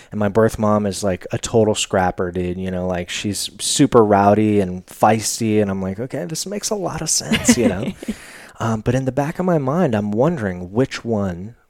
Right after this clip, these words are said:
Speaker 1: was the addict, because I knew there, there was one. And it turns out it was both. And, um, my birth dad with alcohol and my birth mom with harder drugs.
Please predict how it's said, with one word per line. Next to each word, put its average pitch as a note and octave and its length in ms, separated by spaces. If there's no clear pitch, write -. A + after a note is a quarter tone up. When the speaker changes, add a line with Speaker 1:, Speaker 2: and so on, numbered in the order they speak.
Speaker 1:
was G2 220
the A#2+ 120
addict, - 520
because A2+ 260
I G#2+ 140
knew D#3 320
there, G#2 320
there G#2 160
was F#2 160
one. F#2 360
And G#2+ 540
it A#2 100
turns C#3+ 320
out D#3+ 160
it E3+ 80
was C#3+ 140
both. B2+ 640
And, G2+ 500
um, F#2+ 460
my G#2 160
birth G#2 320
dad G2+ 320
with A2+ 120
alcohol F#2+ 540
and A2 80
my G2+ 100
birth F#2+ 320
mom F#2 280
with F#2 140
harder G2 280
drugs. - 600